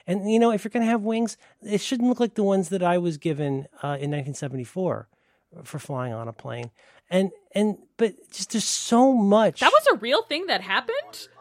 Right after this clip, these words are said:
Speaker 2: Oh my.
Speaker 1: They used to give you little wings.
Speaker 2: Oh,
Speaker 1: Yeah.
Speaker 2: that, I thought that was just, like, an apocryphal, like, oh, the old, oh, oh, I never got wings.
Speaker 1: No, it was really sweet. They were s-, they were so nice to you. Um,
Speaker 2: Hmm.
Speaker 1: And,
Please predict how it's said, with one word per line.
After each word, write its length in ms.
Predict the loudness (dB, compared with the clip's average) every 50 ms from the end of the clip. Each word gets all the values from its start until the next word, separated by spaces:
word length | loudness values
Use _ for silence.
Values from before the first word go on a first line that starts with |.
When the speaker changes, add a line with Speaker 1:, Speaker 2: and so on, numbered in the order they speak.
| -20 -12 -4
Speaker 2:
Oh 200 | -2 0 0 0
my. 380 | 2 0 0 0 0 -4 -6 -2 0
Speaker 1:
They 60 | 0
used 120 | 0 0
to 40 | 0
give 140 | 0 2 2
you 80 | 4 4
little 180 | 4 4 2
wings. 460 | 2 -2 -4 -4 -6 -8 -12 -14 -18 _ _ -4
Speaker 2:
Oh, 220 | -2 -2 -2 -2 -2
Speaker 1:
Yeah. 240 | 0 0 2 0 0
Speaker 2:
that, 60 | -4 -4 -4
I 140 | -4 -4
thought 220 | -4 -4 -4 -4 -2
that 120 | -4 -4
was 160 | -4 -6 -8
just, 260 | -10 -10 -10 -8 -8 -8
like, 140 | -8 -6
an 60 | -6 -8
apocryphal, 800 | -6 -4 -2 -2 -2 -2 -4 -10 -12 -8 -4 -2 -2 -2 -2 -2
like, 300 | -4 -4 -4 -4 -4 -4
oh, 160 | -4 -4 -4
the 80 | -4 -6
old, 320 | -6 -6 -6 -6 -8 -10
oh, 220 | -10 -8 -6 -8 -8 -8 -8 -6
oh, 360 | -4 -4 -4 -6 -10 -14 -18 -20 _ -18 -14
I 60 | -12 -10
never 180 | -10 -8 -8
got 220 | -6 -6 -6 -6 -8
wings. 480 | -10 -8 -8 -6 -6 -8 -8 -8 -6 -2
Speaker 1:
No, 280 | 0 4 4 6 6
it 20 | 6
was 140 | 4 4
really 180 | 2 0 0 0
sweet. 320 | 0 0 0 0 2 2
They 80 | 2 2
were 80 | 0 0
s-, 240 | -2 -6 -8 -8
they 100 | -6 -6
were 80 | -6 -6
so 340 | -8 -12 -10 -8 -6 -6 -6
nice 260 | -6 -8 -10 -10 -12 -10
to 100 | -8 -8
you. 140 | -8 -8 -10 _ -20 -20 -20 -8 -2
Um, 480 | 0 2 2 2 0 0 -4 -6 -8 -12
Speaker 2:
Hmm. 100 | _ _ _ -20 -6 -2
Speaker 1:
And, 320 | 2 2 4 4 4 2